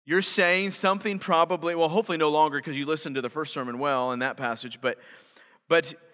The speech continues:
if you haven't, then you're still saying something like, "What's this about apostasy? There can't be apostasy.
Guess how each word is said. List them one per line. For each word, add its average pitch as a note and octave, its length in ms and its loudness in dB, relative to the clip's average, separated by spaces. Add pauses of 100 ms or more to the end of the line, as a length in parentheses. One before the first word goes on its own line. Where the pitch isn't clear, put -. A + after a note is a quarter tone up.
(140)
if E3 200 -4
you G3 120 2
haven't, F3+ 460 2
then F3 140 -2
you're F3 140 -2
still F#3+ 320 0
saying F3 420 2
something F#3 380 0
like, E3 260 4
"What's F3 240 4
this G3+ 220 0
about F#3 200 6
apostasy? G3 600 2
There F#3 120 -2
can't D3+ 240 -6
be C#3 80 -2
apostasy. C#3+ 640 -4